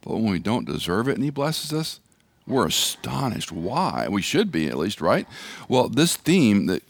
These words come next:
tracks through it is that God's, the best hope we can have for God to reign is to have fertile, faithful soil.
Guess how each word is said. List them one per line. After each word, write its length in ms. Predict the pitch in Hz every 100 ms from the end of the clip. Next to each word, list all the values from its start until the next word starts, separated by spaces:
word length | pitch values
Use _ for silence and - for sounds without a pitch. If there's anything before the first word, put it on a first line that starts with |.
| _
tracks 400 | - 151 135 -
through 240 | - 151 104
it 80 | -
is 240 | 101 90
that 180 | 104 - - - 98
God's, 500 | 92 131 147 151 - - _ _
the 300 | 104 95 120
best 320 | 104 175 220
hope 240 | - 170 151
we 100 | 131
can 160 | 113
have 500 | 101 104 76 76 76 - _ _ _ _ _
for 240 | - 95
God 300 | 90 107 110
to 60 | 90
reign 680 | 80 98 104 85 85 123 143 _ _ _ _
is 180 | 98 90
to 80 | 98
have 180 | 92 82
fertile, 420 | 104 98 98 101 _
faithful 420 | - 90 - 90
soil. 480 | - - 69 53 50